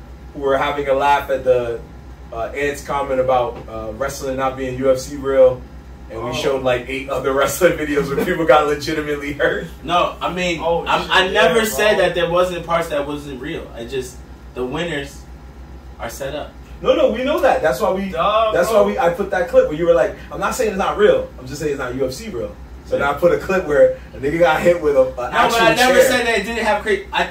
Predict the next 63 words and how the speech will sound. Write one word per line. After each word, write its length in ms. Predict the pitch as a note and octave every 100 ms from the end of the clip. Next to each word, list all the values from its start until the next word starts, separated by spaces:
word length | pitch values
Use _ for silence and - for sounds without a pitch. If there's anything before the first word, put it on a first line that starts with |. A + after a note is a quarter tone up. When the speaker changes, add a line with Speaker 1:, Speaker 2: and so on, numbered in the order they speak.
| -
Speaker 3:
I, 280 | F3+ F3+ F3+
I 20 |
said, 300 | G#3 G#3 F3+
"Remember 340 | E3+ F3 F3+
the 120 | F3
time 220 | E3+ F3 D#3
the 60 | D3+
nigga 160 | E3 D3
got 280 | D3 C#3+ - - -
put 120 | F3
on 180 | D3 D3
all 200 | G3+ D#3
the 120 | C#3+ - - -
thumbtacks?" 440 | - C#3+ - - -
Speaker 1:
Oh 140 | C4
yeah, 180 | E4+ D4
we 80 | D#4+
know. 280 | F#4 C#4 -
That's 200 | F3 A#3+
Speaker 3:
That, 40 | G#3+
Speaker 1:
why 60 |
I 20 | G#3
Speaker 3:
you 40 |
Speaker 1:
showed 220 | - A3+
Speaker 3:
can't 220 | A#3 A#3 A3+
Speaker 1:
you 60 |
Speaker 3:
fake 200 | A#3+ C4+
that, 200 | A#3 F#3
Speaker 1:
moments. 180 | E3 E3
Speaker 3:
my 60 | G#3
nigga. 200 | G#3+ G#3+
Speaker 1:
I 80 | G#3+
didn't 160 | E4
say 200 | F4+ F4 E4
you 120 | -
said 220 | F#4+ G#4+
that. 260 | - - C3
I 60 |
Speaker 3:
Yeah. 40 | E3
Speaker 1:
just 200 | F#3 -
said 280 | F3+ E3+ - - - -
there's 300 | E3 E3+ -
funny 280 | F3+ G3
stuff 360 | G3 - - -
like 180 | F3+ E3+
that 180 | F3 E3+
coming 240 | G#3 G3+
soon. 320 | G3 B3+ A#3+ D3
I'm 60 |
not 180 | G#3 G#3
saying 300 | G3+ G3 F#3 -
we're 60 | A3
not 140 | A3+
going 140 | F3+ C3
back 160 | B2+
into 120 | G#2+ G2
that. 140 | -
Don't 100 | A#2
Speaker 2:
You 40 | G#2
know 120 | D3+
Speaker 1:
worry. 160 | D3+
Speaker 2:
about 40 |
the 60 | C#3+